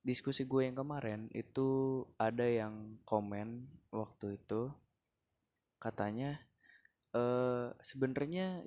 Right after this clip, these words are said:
genre yang seperti itu, genre D J TikTok yang kemarin itu, eh, kalau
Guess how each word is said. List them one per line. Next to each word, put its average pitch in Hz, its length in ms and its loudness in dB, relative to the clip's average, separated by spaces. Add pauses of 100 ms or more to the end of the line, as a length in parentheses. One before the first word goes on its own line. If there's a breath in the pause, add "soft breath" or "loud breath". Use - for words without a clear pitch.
genre 135 480 0
yang 135 160 -2
seperti - 640 -4
itu, 101 320 -6
genre 107 400 -6
D 113 100 -10 (140)
J - 120 -16 (520)
TikTok - 560 -10
yang 107 160 -6
kemarin 113 560 -6
itu, 98 400 -4 (240)
eh, 107 320 2
kalau 107 480 0